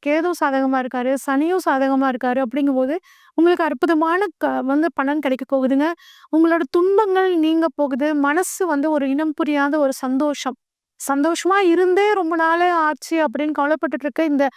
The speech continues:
துலாம் ராசிக்காரங்களுக்கு இப்ப மனசுல ஒரு குதூகலம்னு சொல்லுவாங்கல்ல, அது வந்து கட்டாயம் கிடைக்குங்க. எல்லா பிரச்சனையும் உங்களை விட்டு படிப்படியா நீங்கி ஓட போகுது. குடும்பத்துல வந்து இருந்து வந்த பிரச்சனைகள், கணவன் மனைவிக்குள்ள இருந்து வந்த பிரச்சனைகள் நீங்க போகுதுங்க.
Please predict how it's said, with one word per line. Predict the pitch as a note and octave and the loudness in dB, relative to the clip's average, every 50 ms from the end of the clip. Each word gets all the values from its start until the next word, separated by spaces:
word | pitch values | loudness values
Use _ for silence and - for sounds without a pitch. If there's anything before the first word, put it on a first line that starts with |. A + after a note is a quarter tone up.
| - - - - - - | -8 -20 -20 -20 -20 -8
துலாம் | - F4 F4 F#4 F#4+ F#4 | -2 0 2 2 2 2
ராசிக்காரங்களுக்கு | F#4+ F4+ E4 - E4+ C4 D4 C#4 C#4 C#4 C#4 D4+ C#4 C#4 C#4+ | 2 0 0 -2 -2 -2 -2 -2 -2 -2 -2 -2 -4 -4 -4
இப்ப | - C#4 C4+ | -4 -2 -2
மனசுல | C4+ C4+ C#4+ C#4+ - D#4 D#4+ D#4 | 0 0 0 -2 -2 -2 0 0
ஒரு | C#4 C4 C#4+ A#3 | 0 0 -2 -2
குதூகலம்னு | - D#4+ C#4 F4 F4+ F4+ - F4+ E4+ D#4 D4 D4 D4+ D4 | -2 0 2 2 2 2 2 0 0 0 0 0 -2 -2
சொல்லுவாங்கல்ல, | - C4 B3+ B3 B3 B3 C4 C4+ C4 B3 | -4 -4 -2 -2 0 0 0 0 0 0
அது | B3 A3+ C4 | 0 -2 -2
வந்து | B3+ C4 C4+ | -2 -2 -2
கட்டாயம் | C#4 - B3 A3 - B3+ C4 C#4 D4 C#4+ | -2 -2 -4 -4 -4 -2 -2 -2 -2 -2
கிடைக்குங்க. | C#4+ B3+ C4 B3 - C4+ C4 C#4 D4 D4+ - _ _ _ _ _ _ - | -2 -2 -2 -2 -2 -2 -2 0 -2 -2 -4 _ _ _ _ _ _ -2
எல்லா | C#4+ D4+ D#4 E4 F4 F4+ F4+ | 2 4 4 6 4 4 2
பிரச்சனையும் | D4 - D#4+ D4 - - E4 E4 E4+ E4+ E4 | 2 0 -2 -4 -2 -2 -2 0 0 2 2
உங்களை | D4 C#4 C4+ C#4+ C#4+ | 2 2 2 2 0
விட்டு | B3 C#4 A3 E4+ C4 | 0 -2 -2 -2 -2
படிப்படியா | - D4 B3+ D4 B3+ - D4+ D4 D#4 D#4+ | 0 0 0 0 0 0 0 2 2 2
நீங்கி | D#4 D4 D4+ D4+ D#4 D4+ D#4 | 2 2 2 2 2 2 2
ஓட | C#4+ C#4 C#4+ C4+ D4+ | 0 0 0 0 0
போகுது. | - - C#4 C4 B3+ B3+ A#3+ D#4+ E4+ E4+ - - - - - - - | -2 -2 -2 -2 -2 -2 -2 -2 -2 -4 -8 -16 -20 -20 -20 -6 -2
குடும்பத்துல | - E4+ F#4+ F4 F#4 F4+ - E4 E4 E4 D#4 | 0 2 2 2 0 0 0 2 2 2 2
வந்து | D4 C#4+ D4 D4 E4+ D#4+ | 2 2 2 2 4 4
இருந்து | D#4 D4 D#4+ D#4+ D#4+ D#4 | 4 4 4 2 2 2
வந்த | D4+ C#4+ D4 D#4 D4+ - | 2 0 0 0 -2 -2
பிரச்சனைகள், | - C4+ A3+ - - E4 D#4 D4 C4+ C#4+ C#4+ C#4 | -2 -4 -4 -2 -2 -2 0 0 0 0 0 -2
கணவன் | - C4+ C4+ D4+ D#4+ E4+ | -2 -2 -2 -2 -2 0
மனைவிக்குள்ள | E4 E4 D#4 D4+ - D4 C#4 C#4 | 0 0 0 0 0 0 0 2
இருந்து | C4+ C4 C4+ C#4 | 2 2 0 0
வந்த | C4 C4+ C4 C4+ B3 - | 2 2 2 0 0 0
பிரச்சனைகள் | C4+ C4 - - - D#4+ D#4 D4+ D#4+ D#4+ | -4 -4 -4 -2 -2 -2 0 0 2 2
நீங்க | D4+ D#4 D#4 D#4 D#4 D#4+ | 2 2 2 2 2 2
போகுதுங்க. | B3+ C4+ C#4 B3+ C4 A#3+ C4 C4 C#4 | 0 0 -2 -2 -2 -2 0 0 0